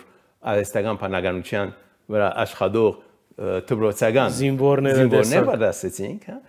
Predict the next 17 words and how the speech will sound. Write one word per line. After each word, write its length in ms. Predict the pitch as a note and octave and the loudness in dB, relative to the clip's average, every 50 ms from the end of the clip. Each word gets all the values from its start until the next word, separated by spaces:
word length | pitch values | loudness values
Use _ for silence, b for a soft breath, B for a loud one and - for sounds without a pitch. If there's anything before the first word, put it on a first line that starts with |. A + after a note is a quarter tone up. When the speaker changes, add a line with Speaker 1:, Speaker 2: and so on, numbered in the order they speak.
| b b b b | b b b b
Speaker 1:
ճիշտ 280 | b - D#4 B3+ - C#4 | b -10 -10 -8 -6 -6
նույն 140 | A#3 C4 C4 | -8 -6 -6
բանն 240 | - F#3 D#3 A#2+ | -6 -6 -6 -6
է։ 80 | A2+ A2+ - b b b b b b | -8 -10 -12 b b b b b b
Ամեն 240 | C#3 E3 A3 B3 A3 | -6 -4 -2 -2 -2
մեկ 160 | G3 D3+ - - | -2 -4 -4 -6
անհատ 520 | A#2+ A2 G#2 A2 C#3+ D4 D4+ _ _ - _ - | -6 -6 -6 -8 -8 -10 -10 _ _ -20 _ -14
զինվոր 440 | - A2+ D3 D#3+ F3 - G#3+ G#3 G3 E3+ | -10 -8 -6 -6 -6 -6 -8 -6 -6 -6
մնե 240 | C#3+ D3 D#3 F3 G3 - - _ _ - | -6 -6 -6 -6 -6 -8 -12 _ _ -4
իր 300 | F3+ G#3+ A3 G#3+ G#3+ - _ _ _ | -2 -2 -2 -2 -6 -10 _ _ _
ըրած 340 | - - C3+ C#3+ D3 D3 - | -6 -2 -2 0 -2 -2 -4
բնակավարի 560 | - - A#2 A2+ G#2 - G#2+ G#2 A2 A2 A2 G2 | -8 -6 -6 -6 -4 -4 -4 -2 -2 -4 -6 -6
մեջ, 280 | E2+ E2+ F2 - - | -8 -12 -12 -14 -10
իր 140 | - C3+ A2+ | -8 -6 -4
ըրած 220 | G#2+ A#2 A#2 A2+ A2+ | -4 -4 -6 -6 -8
մասնագիտության 640 | G2 F#2 - - - - - - - - - - - | -10 -10 -10 -12 -14 -14 -16 -18 -18 -20 -20 -20 -20
մեջ։ 280 | C#3 _ _ _ - | -20 _ _ _ -20